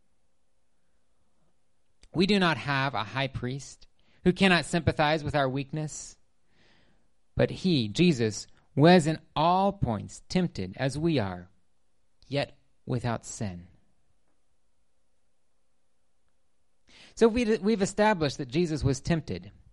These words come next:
Not only was he tempted, but he was tempted in a way that he can sympathize with all of our weaknesses. Jesus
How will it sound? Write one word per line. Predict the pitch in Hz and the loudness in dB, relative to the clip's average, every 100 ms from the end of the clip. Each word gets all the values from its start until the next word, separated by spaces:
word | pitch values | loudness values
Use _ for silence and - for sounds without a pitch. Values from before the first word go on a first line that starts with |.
| _ _ _ _ _ _ _ _ _ _ | _ _ _ _ _ _ _ _ _ _
Not | 156 233 240 | 4 6 6
only | 196 214 196 | 4 4 6
was | 156 202 208 | 6 6 6
he | 143 | 0
tempted, | - 151 135 - 92 - _ _ _ _ _ - | 0 -2 -2 -6 -8 -12 _ _ _ _ _ 0
but | 190 | 6
he | 208 | 8
was | 240 214 | 10 8
tempted | - 226 220 214 | 6 2 4 0
in | 170 | 2
a | 170 | 0
way | 151 180 180 | 2 2 2
that | 151 | 0
he | 165 | 0
can | 160 147 | -2 -4
sympathize | - 175 143 120 95 95 - - - _ _ - | -4 -2 -2 -2 -4 -4 -8 -14 -18 _ _ -4
with | 123 120 - | 0 0 0
all | 143 143 | 2 2
of | 135 | 4
our | 127 | 2
weaknesses. | 113 107 101 98 - - - - - _ _ _ _ _ _ _ _ _ _ _ _ _ _ _ _ - - _ _ _ _ _ _ _ _ _ _ _ _ _ _ _ _ _ 139 | 0 -4 -8 -12 -14 -20 -20 -20 -20 _ _ _ _ _ _ _ _ _ _ _ _ _ _ _ _ -20 -20 _ _ _ _ _ _ _ _ _ _ _ _ _ _ _ _ _ -2
Jesus | - 226 135 98 - - | 4 4 4 -2 -6 -12